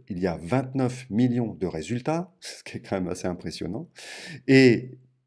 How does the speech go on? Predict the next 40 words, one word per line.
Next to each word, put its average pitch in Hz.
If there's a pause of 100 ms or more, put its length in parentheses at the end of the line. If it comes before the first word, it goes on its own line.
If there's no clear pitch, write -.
(120)
que 117
la 104
vidéo 113
qui -
apparaît 98
la 87
première, 131 (160)
c'est -
moi, 110 (100)
c'est -
S 117
E 123
O 120
cinq 120
euros, 107
tester 131
paiement 120
Shopify, 110
tuto 127
deux 113
mille 104
vingt. 82 (480)
On 107
va 98
bien 95
sûr 92
avoir 82
d'autres 82
vidéos, 90 (200)
encore 78
ma 76
vidéo 78
ici, 180
puisque -
je 80
l'ai 80
également 82
placée 85
sur 80 (100)
Facebook. 113